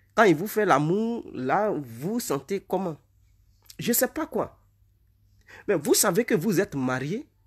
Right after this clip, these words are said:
mais quand même, vous quittez vos maris, vous quittez vos époux pour aller coucher avec Didier Arafat.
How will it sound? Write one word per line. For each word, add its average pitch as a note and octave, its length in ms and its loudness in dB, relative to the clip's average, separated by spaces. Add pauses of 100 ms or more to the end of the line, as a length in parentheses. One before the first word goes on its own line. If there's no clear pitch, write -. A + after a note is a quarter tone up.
(120)
mais D3 140 0
quand - 280 -8
même, A#3 320 0 (260)
vous C#3 280 -4
quittez G3+ 400 0
vos F3 220 0
maris, D3 440 -4 (380)
vous F3+ 80 -6
quittez F#3+ 320 -2
vos D#3 200 0
époux F3 380 -4
pour D#3 180 -2
aller D#3+ 120 0
coucher - 480 -8
avec C#3 340 -4 (180)
Didier G#3 380 -4
Arafat. C3+ 460 -10